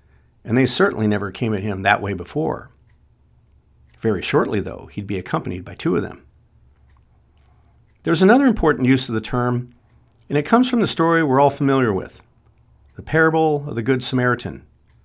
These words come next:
Remember, the Good Samaritan stops and cares for the man who, as the story begins, quote,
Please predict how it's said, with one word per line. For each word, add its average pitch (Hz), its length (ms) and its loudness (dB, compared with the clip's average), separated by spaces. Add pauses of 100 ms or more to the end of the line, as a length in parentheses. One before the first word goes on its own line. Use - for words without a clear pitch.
(640)
Remember, 196 560 4 (840)
the - 60 -20
Good 135 180 0
Samaritan 156 440 2
stops 139 600 6
and 113 80 -2
cares 131 360 0
for 117 220 -8
the 107 80 -4
man 131 320 0
who, 127 480 2
as 110 200 -2
the 101 60 -6
story 120 320 -2
begins, 117 560 -2
quote, - 540 -4